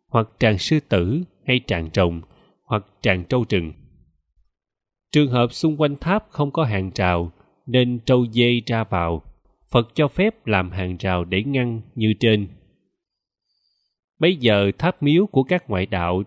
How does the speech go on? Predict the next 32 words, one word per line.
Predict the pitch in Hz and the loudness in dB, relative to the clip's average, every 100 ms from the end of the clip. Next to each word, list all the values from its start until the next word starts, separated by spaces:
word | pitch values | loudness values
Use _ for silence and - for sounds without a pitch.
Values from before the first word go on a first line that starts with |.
| - | 0
thường | 104 98 | -2 0
dùng | 107 101 | -2 0
thức | - 190 | -2 -2
ăn, | - 120 117 - | -2 -4 -4 0
thức | 170 - | 0 2
uống | 139 175 - | 2 2 0
cúng | 165 139 | -2 2
dường. | 98 90 82 - _ _ _ _ _ - | 2 2 0 -12 _ _ _ _ _ -2
Các | 170 - | -2 0
ưu | 143 123 | -2 0
bà | 101 | 0
tắc | 87 151 - 117 | -2 -4 -6 -4
nghĩ, | 87 127 160 _ _ _ _ _ - | -4 -4 -10 _ _ _ _ _ 0
nếu | 147 196 | 4 4
Đức | 208 - | 4 2
Thế | 180 | 0
Tôn | 185 143 135 135 | 2 2 2 2
cho | 135 | -2
phép | 127 175 208 - | 0 0 -2 -2
chúng | 165 170 | -6 -2
ta | 127 | -2
dâng | 113 117 120 | -2 0 0
cúng | 110 127 151 202 | 0 -2 -2 -2
những | 113 98 | -2 -2
thức | - 175 | 0 -2
ăn | - 123 113 | -2 -4 -4
hảo | - 95 | -4 -2
hạng, | 120 95 82 87 - _ _ _ - | 0 -2 -2 -8 -16 _ _ _ 0
thì | 110 107 104 | 2 0 -2
chúng | 143 170 | -4 -4
ta | 120 110 | -4 -4
sẽ | - | -4